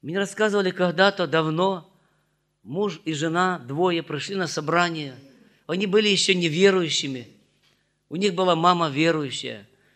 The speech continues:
Когда-то она уверовала, где-то жила, писала, рассказывала. Потом она уверовала и жила далеко. Они знали, что верующая, но так, м,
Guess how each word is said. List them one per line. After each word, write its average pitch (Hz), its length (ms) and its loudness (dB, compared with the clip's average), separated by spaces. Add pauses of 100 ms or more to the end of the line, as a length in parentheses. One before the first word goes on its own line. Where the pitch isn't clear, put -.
(140)
Когда-то 165 580 0
она 143 200 -4
уверовала, 151 680 -4 (340)
где-то 190 260 -4
жила, 160 580 0 (200)
писала, 175 440 0
рассказывала. 147 800 -4 (280)
Потом 165 260 -2
она 151 200 0
уверовала 139 680 -4 (540)
и 151 80 -6
жила 190 280 4
далеко. 170 460 2
Они 214 200 -2
знали, 214 340 -2
что 180 180 -4
верующая, 165 540 0
но 139 140 -4
так, 151 280 -6 (840)
м, 98 540 -16